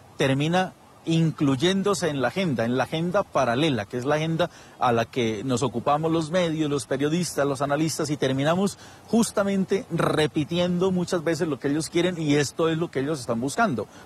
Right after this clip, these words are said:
Cuando hacemos eco a este tipo de pronunciamientos, eso es lo que están buscando y definitivamente hay que hacerlo, porque si no reaccionamos, esto es como una manera de tentar la sociedad.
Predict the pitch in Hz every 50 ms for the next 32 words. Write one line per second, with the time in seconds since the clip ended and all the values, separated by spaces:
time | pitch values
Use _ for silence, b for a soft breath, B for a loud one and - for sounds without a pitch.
0 | B - 147 139 127 123 117 123 120 - 180 202 214 226 202 214 202 - - 185
1 | 175 151 139 135 - 170 156 180 - 185 180 - - 139 135 131 127 113 113 123
2 | 120 127 131 135 135 - 170 160 - B B B B B - - 147 175 160 -
3 | - 151 135 131 135 131 - - - 123 127 135 127 - 165 160 160 156 156 143
4 | 131 117 117 117 113 107 117 135 139 151 151 156 151 - 156 143 - 175 165 147
5 | 147 123 113 131 170 175 B B B B B B - 143 131 - 165 131 - 139
6 | 127 131 139 156 185 208 214 220 214 185 156 - - - 127 110 117 120 127 147
7 | 175 170 156 147 - - 190 - - 202 175 151 147 160 190 190 165 147 139 139
8 | 151 175 180 B B B B B B 135 139 147 147 - - 160 135 127 131 131
9 | 123 - 170 180 190 185 185 190 180 - 165 127 113 - 127 123 127 127 117 104